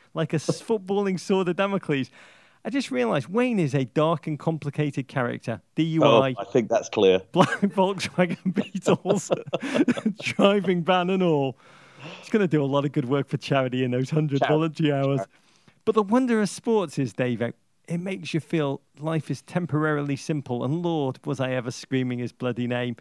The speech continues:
Speaker 1: We tried, we struggled, we failed.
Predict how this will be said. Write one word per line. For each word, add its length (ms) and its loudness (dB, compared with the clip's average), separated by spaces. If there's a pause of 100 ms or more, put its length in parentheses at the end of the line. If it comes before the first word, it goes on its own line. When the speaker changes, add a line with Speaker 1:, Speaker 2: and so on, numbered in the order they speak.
(380)
Speaker 1:
We 140 0
tried, 540 0 (340)
we 120 4
struggled, 680 0 (280)
we 140 2
failed. 560 0